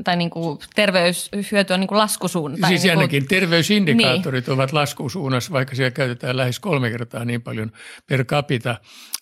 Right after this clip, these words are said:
Speaker 2: rahaa. Toisin sanoen siis rahaa lisäämällä terveyttä ei voida lisätä, vaan tätä, sitä voidaan lisätä sillä tavalla, että tätä yhteiskunnan rajalliset voimavarat käytetään paitsi terveydenhuoltoon,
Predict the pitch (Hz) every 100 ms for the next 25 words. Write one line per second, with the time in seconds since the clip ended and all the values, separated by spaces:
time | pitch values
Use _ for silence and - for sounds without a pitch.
0 | - 254 147 147 117 113 101 - _ -
1 | - - - - 294 226 - 151 143 139
2 | 143 135 135 160 202 208 165 135 147 151
3 | 120 120 120 120 147 135 110 107 - 113
4 | 123 113 120 117 139 135 - - - -
5 | - - - 143 135 135 127 185 147 -
6 | 180 - 135 131 175 196 _ - 156 143
7 | 131 131 165 143 113 - 143 117 123 117
8 | - 139 120 156 170 - 123 113 135 127
9 | 151 147 110 131 131 151 127 107 107 107
10 | - - - - 156 165 147 120 170 190
11 | 180 - 147 147 127 117 113 120 117 123